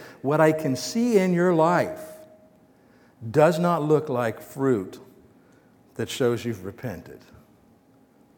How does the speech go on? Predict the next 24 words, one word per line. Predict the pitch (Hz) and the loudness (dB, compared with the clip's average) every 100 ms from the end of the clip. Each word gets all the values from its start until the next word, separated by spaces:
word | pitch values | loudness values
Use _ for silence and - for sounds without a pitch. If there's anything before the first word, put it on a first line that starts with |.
| _ _ _ _ _ _ - | _ _ _ _ _ _ -14
Okay? | 104 117 139 - _ _ _ | -10 -10 -12 -18 _ _ _
It, | - 107 | -14 -10
it | 123 117 | -6 -4
doesn't | 107 139 151 135 | 0 0 0 -2
match. | 156 202 147 85 - - - - _ - - - | -4 -4 -8 -10 -16 -20 -20 -20 _ -20 -20 -18
See, | - 127 143 | -4 -2 -2
what's | 135 143 156 | -4 -4 -4
coming | - 160 | -4 -2
out | 156 | 0
of | 156 | 2
our | 151 | 0
lives | 170 151 | 2 0
ought | 139 139 | -2 -4
to | 131 | -4
match | 127 143 131 120 - - - _ _ - | -2 -2 -2 -4 -10 -20 -20 _ _ -10
our | 120 120 123 123 117 - | -6 -4 -4 -6 -8 -12
faith. | - - - 117 90 82 - - _ _ - - - - | -20 -18 -6 -4 -6 -8 -20 -20 _ _ -20 -20 -20 -14
And | 147 | -12
so | - 180 | -2 2
let's, | 165 202 208 - - - - _ _ _ _ _ _ _ _ _ _ _ _ _ _ _ _ _ _ _ _ _ _ _ _ _ _ _ _ _ _ - | 4 2 0 -8 -16 -20 -20 _ _ _ _ _ _ _ _ _ _ _ _ _ _ _ _ _ _ _ _ _ _ _ _ _ _ _ _ _ _ -14
let's | 165 190 | -10 -8
address | 135 143 127 - | -4 -2 -2 -4
this | 117 120 | -8 -8
issue. | 101 - - | -12 -14 -20